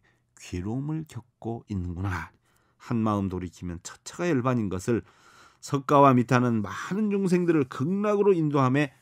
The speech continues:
마음으로 혼란을 시켰으니 구리샘물을 마시는 것이고, 부처님의 제자인 가사관한 역시 무쇠를 먹는 것이고, 한 마음 자성을 찾아 행복을 얻으면 그것이 극락이고 그것이 부처인 게지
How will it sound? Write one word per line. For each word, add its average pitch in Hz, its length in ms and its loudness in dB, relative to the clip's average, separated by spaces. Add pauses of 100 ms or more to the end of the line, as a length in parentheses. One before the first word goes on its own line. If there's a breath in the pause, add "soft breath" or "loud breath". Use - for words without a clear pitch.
(140)
마음으로 104 480 2
혼란을 175 720 6
시켰으니 110 520 0 (800 soft breath)
구리샘물을 85 640 -6
마시는 87 420 -10
것이고, - 340 -20 (760 loud breath)
부처님의 131 560 6
제자인 117 420 4
가사관한 104 720 0
역시 92 320 -6 (220)
무쇠를 143 480 -6
먹는 120 340 -6
것이고, - 340 -14 (500 soft breath)
한 - 200 0
마음 113 300 4
자성을 101 460 0
찾아 98 300 -4
행복을 190 600 -2
얻으면 117 380 0 (280 soft breath)
그것이 160 580 -4
극락이고 101 720 -2 (220 loud breath)
그것이 175 420 0
부처인 131 400 2
게지 95 360 2